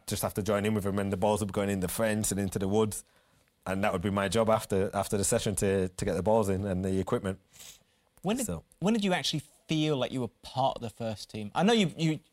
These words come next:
Speaker 2: you've come on as a sixteen-year-old in a hundred twenty-nine days.
Speaker 1: Yep.
Speaker 2: And you're, you've played and you're in the squad, but did you feel like you were part of the first team already?
Speaker 1: Uh, mm, yeah, yeah and no. Um, like you said, I still felt like I'm still a young boy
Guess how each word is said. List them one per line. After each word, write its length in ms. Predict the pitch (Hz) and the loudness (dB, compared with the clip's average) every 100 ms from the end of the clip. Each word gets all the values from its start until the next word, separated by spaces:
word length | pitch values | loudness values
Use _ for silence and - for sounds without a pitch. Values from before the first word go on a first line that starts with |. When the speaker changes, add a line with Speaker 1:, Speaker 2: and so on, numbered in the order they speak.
| 151 | -8
Speaker 2:
you've 120 | - | -4
come 220 | - 170 | 0 2
on 140 | 165 | 2
as 80 | 147 | 2
a 60 | 117 | 0
sixteen-year-old 960 | - 160 - - 151 147 143 135 131 - | -2 -2 -6 -4 -4 -2 0 2 0 -2
in 100 | 107 | -6
a 40 | |
hundred 260 | 101 139 120 | -4 -4 -2
twenty-nine 360 | 135 127 120 | -4 -2 -2
days. 280 | 120 113 110 - _ - | 0 0 -2 -8 _ -10
Speaker 1:
Yep. 200 | 113 101 - - | -4 -4 -6 -10
Speaker 2:
And 240 | 104 120 123 | -8 -6 -6
you're, 120 | 113 | -6
you've 180 | 104 - | -8 -4
played 340 | 131 123 123 | 0 2 0
and 100 | 120 | -2
you're 100 | 117 | -4
in 80 | 113 | -2
the 60 | 110 | -2
squad, 360 | - 139 127 - | -2 0 0 0
but 120 | 113 _ _ - | -4 _ _ -6
did 120 | 143 135 | -2 2
you 120 | 151 - - _ | 0 0 -20 _
feel 440 | 170 185 196 190 175 | 2 4 6 6 4
like 240 | 147 - | 4 2
you 60 | 139 | 0
were 60 | 127 | 0
part 220 | 147 135 | 2 0
of 60 | 113 | 0
the 40 | - | -2
first 240 | 127 113 | -2 -2
team 160 | 123 117 | -4 -4
already? 400 | 110 107 95 90 _ _ _ - | -2 -2 -4 -10 _ _ _ -2
Speaker 1:
Uh, 480 | 170 175 185 185 170 - - | 2 4 4 4 0 -8 -10
mm, 360 | 165 190 190 175 _ | -6 -4 -6 -8 _
yeah, 420 | 165 202 196 185 156 - - | 0 4 6 6 4 -4 -10
yeah 280 | 160 185 185 | 2 6 8
and 140 | 156 123 | 6 6
no. 260 | 107 104 - _ _ - | 4 2 -4 _ _ -4
Um, 320 | 110 110 110 | 4 6 6
like 100 | 113 | 4
you 40 | 113 | 2
said, 140 | 113 | 4
I 100 | 110 | 4
still 260 | 101 131 117 | 2 2 2
felt 280 | - 101 98 | 4 2 4
like 160 | 95 | 0
I'm 80 | 92 | -2
still 200 | - 95 | -2 0
a 60 | 90 - - _ | -2 -4 -20 _
young 220 | 95 98 | -2 0
boy 300 | 90 92 87 | 2 2 0